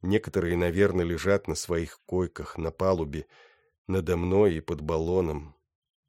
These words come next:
Возможно, им ещё раз объясняют их обязанности. Возможно, они тренируются. Моя задача проста, и мне её растолковали во всех подробностях.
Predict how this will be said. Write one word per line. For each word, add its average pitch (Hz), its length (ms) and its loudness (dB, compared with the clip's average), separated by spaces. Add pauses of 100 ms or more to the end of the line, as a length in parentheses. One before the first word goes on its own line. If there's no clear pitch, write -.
Возможно, 92 580 2
им 101 160 4
ещё 95 440 2
раз 110 220 2
объясняют 85 720 -4
их - 140 -12
обязанности. 82 960 -4 (800)
Возможно, 82 520 -2
они 80 200 -4
тренируются. 78 920 -8 (920)
Моя 143 340 4
задача 104 580 2
проста, - 600 -12 (640)
и 90 140 -4
мне 110 360 4
её 107 200 6
растолковали 101 720 4
во 87 140 0
всех - 360 -6
подробностях. - 1000 -4